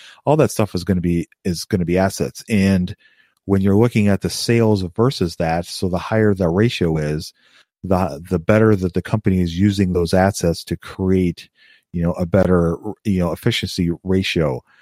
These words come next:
And this is part of the analysis. And one of the things that I wanted to mention about the, the analysis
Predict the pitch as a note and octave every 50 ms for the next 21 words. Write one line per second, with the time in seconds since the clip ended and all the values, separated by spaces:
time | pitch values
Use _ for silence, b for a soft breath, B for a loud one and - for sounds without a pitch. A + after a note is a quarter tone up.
0 | b b b b _ G#2 G2+ G2 F#2+ F#2 F#2 F2 F2 F2 - - _ _ _ _
1 | _ _ _ _ - B2+ A2 A#2+ B2+ B2 - - - - G#2 F#2+ F#2+ F#2 F2 -
2 | - - - - - C3 B2+ - - - F#2 F#2 F2+ F2+ F2 E2+ E2+ - G2 F#2
3 | F2 F2+ G2+ G2+ G#2 G#2 F#2+ - - F#2 D#2+ - - F2+ E2+ E2+ E2+ B B B
4 | B B B B B _ - G#2+ G#2+ A2 G2+ - A2+ G#2+ G#2 F#2 G2 F#2+ F#2+ F#2
5 | F#2+ G2 F#2+ F2 G2 G#2+ C#3 E3 - - G#2 F#2+ F2 F#2 F2+ - - F2+ F2+ -
6 | - G#2 G2 F#2 F2 F#2+ G2 F#2 F#2 G#2 A2+ A#2 A2+ G2+ - - F2+ D#2+ - -